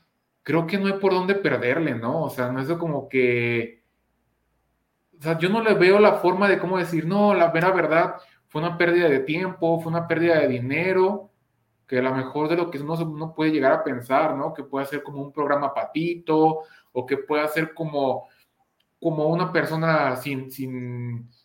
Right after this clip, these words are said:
sin estudios, o una persona sin ética, o una persona,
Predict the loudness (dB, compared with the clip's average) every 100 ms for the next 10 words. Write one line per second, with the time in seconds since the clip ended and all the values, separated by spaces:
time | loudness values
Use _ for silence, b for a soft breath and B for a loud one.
0 | _ -10 -8 -8 -2 2 4 4 4 4
1 | 4 2 -6 b b -2 0 0 0 -2
2 | -2 -4 -4 -6 -4 -2 -2 -4 -10 -2
3 | 0 2 0 -6 -18 -4 0 0 0 -4
4 | -2 -4 -4 -8 -4 -2 0 0 -4